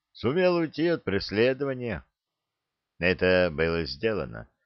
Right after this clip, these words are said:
в расчёте на тот случай, что об этом узнает агентура противника. Обер-лейтенант вышел к посту, имея за плечами группу преследователей.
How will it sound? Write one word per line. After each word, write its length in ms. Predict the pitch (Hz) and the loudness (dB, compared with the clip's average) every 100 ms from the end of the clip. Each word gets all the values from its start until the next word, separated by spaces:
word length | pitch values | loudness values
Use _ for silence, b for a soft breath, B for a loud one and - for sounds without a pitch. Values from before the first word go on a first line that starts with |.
| _ - | _ -4
в 120 | 82 | 0
расчёте 540 | 90 90 - 98 87 82 | 2 2 0 0 -2 -4
на 160 | 87 | -4
тот 320 | 78 87 82 | -2 -2 -2
случай, 460 | - 92 101 - 110 | -4 -6 -6 -4 -6
что 240 | - 85 | -2 0
об 80 | 82 | 2
этом 300 | 76 76 85 | 0 -2 -4
узнает 640 | 95 76 110 113 117 - - _ - | -4 -4 -2 -2 -2 -8 -20 _ -6
агентура 640 | 82 82 85 90 90 104 | -4 -4 -6 -4 0 0
противника. 1000 | 113 127 - 165 165 80 71 - 55 55 _ _ _ _ _ _ _ _ - | 0 -4 -2 -4 -2 -4 -8 -8 -10 -10 _ _ _ _ _ _ _ _ -2
Обер-лейтенант 920 | 208 175 160 160 139 135 139 139 127 | 0 2 2 2 2 2 2 -2 -2
вышел 400 | 143 143 107 95 | -2 0 0 0
к 140 | - | -2
посту, 600 | 82 78 - - 110 120 _ _ _ _ _ - | -2 -2 -4 -6 -4 -4 _ _ _ _ _ -4
имея 420 | 98 110 117 110 | 0 2 2 2
за 160 | 101 98 | 0 -2
плечами 600 | 101 92 104 101 104 92 | -2 -2 2 2 2 -4
группу 680 | 87 101 85 98 - 95 | -2 -2 0 -2 -4 -8
преследователей. 1120 | 90 95 98 - 92 95 90 90 90 92 92 | -4 -4 -4 -2 2 2 2 0 0 -2 -4